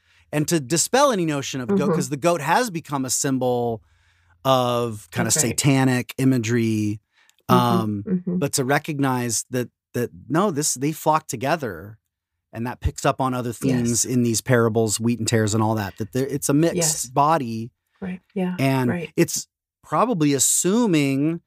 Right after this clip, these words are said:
Speaker 1: this is one f-, flock, um, who are doing all the other things right. They're saying, "Lord, Lord." They're worshiping me. They're following
Speaker 2: That's right.
Speaker 1: me. They're,
Speaker 2: That's right,
Speaker 1: they're,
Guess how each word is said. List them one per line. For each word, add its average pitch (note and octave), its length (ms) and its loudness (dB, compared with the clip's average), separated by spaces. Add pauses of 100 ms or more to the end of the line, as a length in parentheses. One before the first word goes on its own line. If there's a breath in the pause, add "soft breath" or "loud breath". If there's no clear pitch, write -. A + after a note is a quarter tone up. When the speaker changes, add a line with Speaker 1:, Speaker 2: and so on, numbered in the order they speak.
(200)
Speaker 1:
this D3+ 200 2
is B2 120 0
one C#3 340 4
f-, - 300 -12 (600)
flock, C#3+ 640 0 (920)
um, C3 240 0
who D3+ 200 0
are C#3+ 100 0
doing D#3+ 320 0
all E3 200 2
the D3+ 140 0
other F#3+ 240 4
things C#3+ 340 -2
right. F3 320 0
They're C3+ 140 -4
saying, D3 420 0
"Lord, D3 280 2
Lord." E3 260 2
They're A#2+ 100 -4
worshiping C3 580 0
me. C#3 240 2
They're B2 120 -4
following C3+ 580 2
Speaker 2:
That's C3 120 2
right. B2+ 120 2
Speaker 1:
me. B2 280 -2 (600 soft breath)
They're, A#2+ 340 4
Speaker 2:
That's - 160 -4
right, F#3+ 60 -2
Speaker 1:
they're, B2+ 160 2